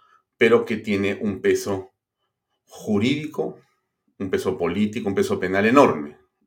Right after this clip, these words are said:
un peso penal, un pe-, un peso político fundamental. Em, y esto es porque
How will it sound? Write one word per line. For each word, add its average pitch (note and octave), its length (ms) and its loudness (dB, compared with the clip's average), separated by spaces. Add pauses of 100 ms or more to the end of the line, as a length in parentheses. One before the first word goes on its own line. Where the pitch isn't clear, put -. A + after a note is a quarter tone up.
un F#2 120 -14
peso F#2+ 300 -4
penal, F#2 380 0
un F#2 120 -4
pe-, F#2 240 -4
un F#2 180 -8
peso G2 320 -4
político F#2+ 460 -2
fundamental. D2+ 840 -4 (960)
Em, F2+ 600 0
y A2+ 120 -4
esto D3 240 -2
es C#3+ 240 0 (140)
porque B2+ 600 2